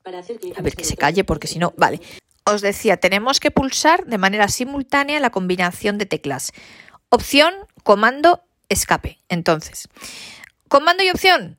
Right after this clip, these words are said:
Speaker 2: son las teclas que están tan-, vamos a ver, desde la barra espaciadora, sabéis que a la izquierda hay cuatro teclas, que mirándolas de izquierda en la fila de abajo.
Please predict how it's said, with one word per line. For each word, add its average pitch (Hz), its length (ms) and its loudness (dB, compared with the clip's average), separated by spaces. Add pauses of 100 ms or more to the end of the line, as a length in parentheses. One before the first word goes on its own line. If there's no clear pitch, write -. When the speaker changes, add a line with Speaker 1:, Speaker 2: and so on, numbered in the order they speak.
Speaker 2:
son 247 420 0
las 185 340 0
teclas 302 460 0
que - 100 -4
están 254 480 -2
tan-, 196 320 -2 (200)
vamos 214 240 -2
a 202 40 -2
ver, 175 100 -2
desde 185 220 -2
la 180 80 4
barra 247 200 4
espaciadora, 311 580 2
sabéis 202 340 0
que - 260 -6
a 170 60 2
la 175 80 2
izquierda 233 280 0
hay 269 60 0
cuatro 202 260 -2
teclas, 147 360 -8 (360)
que 233 160 8
mirándolas 208 480 2
de 196 80 -2
izquierda 214 380 2
en 196 180 -2
la 180 100 0
fila 226 280 -2
de 202 80 -2
abajo. - 380 -14